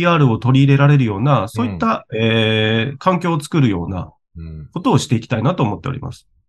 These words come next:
Speaker 2: あ、本当そうですね。なかなか中小だとそういった人材を当てるのも難しいでしょうし、何から発信していいのかっていうのも想像もつかないような方も多いんじゃないかなと思うんですけど、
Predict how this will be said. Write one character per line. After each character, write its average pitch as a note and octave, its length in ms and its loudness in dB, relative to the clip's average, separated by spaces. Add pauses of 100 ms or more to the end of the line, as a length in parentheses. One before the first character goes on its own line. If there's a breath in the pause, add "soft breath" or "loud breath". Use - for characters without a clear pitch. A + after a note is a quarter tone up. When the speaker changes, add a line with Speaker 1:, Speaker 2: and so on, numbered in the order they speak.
(200)
Speaker 2:
あ、 D2 60 -18 (160)
本 F#2+ 200 -12
当 - 100 -10
そ D3+ 180 2
う C#3 40 4
で A#2+ 80 2
す - 120 -12
ね。 G2 300 -6
な B2 80 -4
か F#3 100 -6
な G3 120 2
か F#3+ 100 0
中 A3 260 -6
小 E3+ 160 -2
だ B2 120 0
と - 120 -16
そ D3 200 0
う D#3 40 2
い D3 40 -6
っ D3+ 40 -14
た D3+ 300 2
人 C3+ 240 -4
材 C3+ 100 2
を C3+ 360 0
当 B2 60 -4
て D3 120 0
る D3 100 2
の A2+ 80 0
も E2+ 160 -6
難 F#2 320 -6
し A#2 160 -4
い - 20 -2
で F2+ 120 -2
し - 80 -12
ょ F2 60 -8
う E2 40 -10
し、 G2+ 280 -6 (300 loud breath)
何 G3 300 2
か C3 100 2
ら G#2 100 2
発 G#2+ 220 -6
信 A#2+ 240 -6
し A#2 40 -14
て A#2+ 140 -6
い - 20 -4
い A#2 40 -4
の G2+ 120 -6
か E2 100 -4
っ D2 80 -12
て - 100 -12
い F2+ 40 -8
う - 20 -8
の F2 80 -10
も E2+ 160 -12
想 C#3 240 0
像 F#3+ 80 2
も F#3+ 140 -4
つ - 80 -18
か F#3+ 180 4
な C3+ 140 2
い F#2+ 80 -4
よ F2+ 100 -8
う F2 40 -8
な E2+ 100 -8
方 F#2 240 -10
も F2 240 -6
多 E3 60 0
い - 20 0
ん - 20 0
じ A2+ 80 -4
ゃ - 20 -6
な F2+ 120 -4
い E2+ 80 -8
か F#2 80 -12
な F#2 160 -2
と - 100 -14
思 E2 120 -10
う - 20 -12
ん D#2+ 40 -12
で D#2 60 -12
す - 80 -20
け E2+ 60 -16
ど、 E2 160 -12